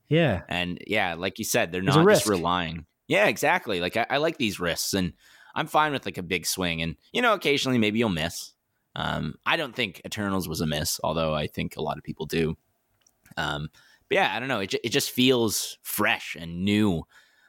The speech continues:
Speaker 2: Um, other than I, I would say, like, Black Widow kinda was like, bleh. Um, but, like, even Shang-Chi, like, the twist by the end of the movie, I was like, "Holy shit, like, you guys are doing this stuff." So again, they're not holding back, and I'm very excited for the future. It's, it's cool that, like, it, they're,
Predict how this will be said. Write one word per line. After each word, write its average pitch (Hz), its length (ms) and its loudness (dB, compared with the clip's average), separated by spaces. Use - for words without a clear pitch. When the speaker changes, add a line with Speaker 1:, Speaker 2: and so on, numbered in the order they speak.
Speaker 2:
Um, 80 520 -2
other 180 180 4
than 156 180 4
I, 110 160 -2
I 110 120 0
would 110 140 -2
say, 110 120 2
like, 92 160 0
Black 92 260 0
Widow 92 240 -2
kinda 117 340 0
was 110 160 2
like, 98 180 0
bleh. 104 220 0
Um, 80 440 -6
but, 101 100 0
like, 104 160 0
even 165 200 2
Shang-Chi, 120 680 2
like, 80 320 -2
the 107 60 0
twist - 340 2
by 131 160 4
the 107 100 0
end 120 140 0
of 104 60 2
the 98 80 2
movie, 95 360 4
I 76 60 -6
was 78 100 -8
like, 101 80 -6
"Holy 151 420 2
shit, - 580 2
like, 92 180 -6
you 117 100 -2
guys 123 200 0
are 95 60 -6
doing 98 220 2
this 98 160 2
stuff." - 260 -2
So 95 200 0
again, 160 180 0
they're 135 80 2
not 156 180 2
holding 139 220 2
back, 117 200 2
and 104 60 -8
I'm 104 80 -6
very 113 160 2
excited 104 400 0
for - 140 -6
the 80 60 -2
future. 92 400 0
It's, 80 120 -4
it's 95 120 -2
cool 131 360 4
that, 87 240 -2
like, 82 140 -10
it, 85 160 -8
they're, 87 240 0